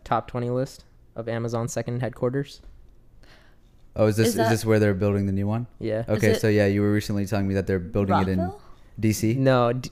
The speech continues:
Speaker 1: D M V. So, like, one is Northern Virginia, one is in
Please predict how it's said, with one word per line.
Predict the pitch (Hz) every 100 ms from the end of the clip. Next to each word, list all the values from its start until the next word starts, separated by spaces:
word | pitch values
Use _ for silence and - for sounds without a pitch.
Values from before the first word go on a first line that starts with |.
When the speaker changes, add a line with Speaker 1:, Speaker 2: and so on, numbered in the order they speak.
| 151
Speaker 1:
D | 139
M | 143
V. | 127 120
So, | - 117
like, | 107 - -
one | 123 123
is | 127 120
Northern | 113 113 120 120 131
Virginia, | 135 131 139 143 147 147 - - - - -
one | 113 113 113
is | 113 110 110 113
in | - 113 110 110